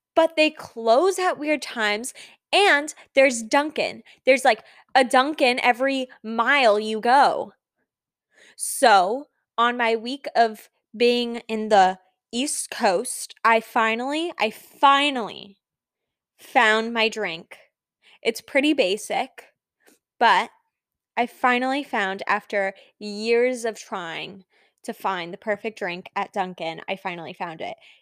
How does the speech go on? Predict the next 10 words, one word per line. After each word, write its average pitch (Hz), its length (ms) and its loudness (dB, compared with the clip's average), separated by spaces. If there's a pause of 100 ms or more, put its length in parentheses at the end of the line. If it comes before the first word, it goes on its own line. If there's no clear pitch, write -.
(140)
It 233 120 2
is 247 260 0
an 214 180 -8
iced 220 320 -2
caramel 226 320 -2
macchiato. 180 680 -4
I 262 220 2
feel 254 300 -2
like, 196 340 -2
personally, 196 600 -8